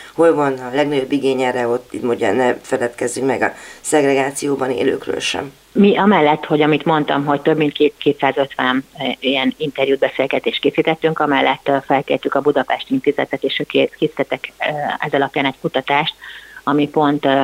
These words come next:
Speaker 2: itt a, a, a február tizenegyedikén, most szombaton tíz órakor kezdődő rendezvényen kerül egyébként bemutatásra ez a kutatás. Tehát valójában azt, amit, ö, amit a, az érintettekkel való beszélgetés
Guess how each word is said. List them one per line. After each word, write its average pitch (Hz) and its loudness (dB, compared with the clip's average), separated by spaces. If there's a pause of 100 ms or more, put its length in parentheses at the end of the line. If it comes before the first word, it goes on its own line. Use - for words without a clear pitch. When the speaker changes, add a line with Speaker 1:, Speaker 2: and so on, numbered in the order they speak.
(160)
Speaker 2:
itt - -8
a, 147 -2
a, 143 0
a 139 -10
február 147 0
tizenegyedikén, 139 0
most 143 0
szombaton 135 0
tíz 143 0
órakor 135 0
kezdődő 147 0
rendezvényen 139 -2
kerül 139 -2
egyébként 139 -2
bemutatásra 135 -2 (400)
ez 156 -4
a 123 2
kutatás. 135 -2 (440)
Tehát 151 0
valójában 156 4
azt, 147 0
amit, 139 2
ö, 139 2 (120)
amit 147 0
a, 139 0
az 151 0
érintettekkel 139 2
való 143 2
beszélgetés 139 0